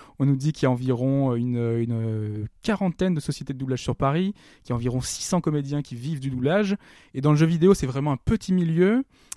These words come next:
Euh, là, en l'occurrence, euh, je vous recommande d'aller écouter le, le podcast Player Club, euh, qui avait fait un, qui avait invité, euh, Serge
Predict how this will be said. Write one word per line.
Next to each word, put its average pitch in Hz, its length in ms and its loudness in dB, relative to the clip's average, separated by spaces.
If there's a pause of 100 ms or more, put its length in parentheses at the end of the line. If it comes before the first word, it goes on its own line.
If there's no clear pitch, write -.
(120)
Euh, 123 240 0
là, 156 200 2
en 147 120 0
l'occurrence, 170 560 -2
euh, 120 160 -2
je 120 120 -6
vous 127 100 -2
recommande 160 320 0
d'aller 127 100 2
écouter 143 240 -2
le, 117 200 2
le 113 100 0
podcast - 380 -4
Player 156 220 -2 (100)
Club, 185 220 -2
euh, 117 60 -2
qui 123 100 -6
avait 123 140 -2
fait 202 240 -2
un, 127 240 0 (360)
qui - 60 -8
avait 139 120 4
invité, 165 320 4
euh, 131 120 4
Serge 151 320 -4